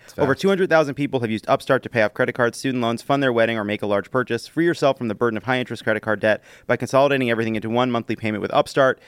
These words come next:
Speaker 2: See why Upstart is ranked number one in their category with over three hundred businesses on Trustpilot.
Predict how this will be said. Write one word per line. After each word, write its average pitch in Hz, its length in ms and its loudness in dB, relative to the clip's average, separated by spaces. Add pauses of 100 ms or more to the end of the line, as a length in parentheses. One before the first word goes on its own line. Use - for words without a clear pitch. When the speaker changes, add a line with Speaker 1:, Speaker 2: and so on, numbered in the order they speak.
Speaker 2:
See - 180 0
why 156 120 6
Upstart 127 340 2
is 120 100 -2
ranked 107 200 -2
number 139 240 2
one 120 160 2
in 113 80 0
their 104 100 -2
category 113 420 2
with 104 140 -2
over 95 140 -6
three 143 160 -4
hundred 127 200 0
businesses 117 380 -2
on 101 100 -2
Trustpilot. 113 520 0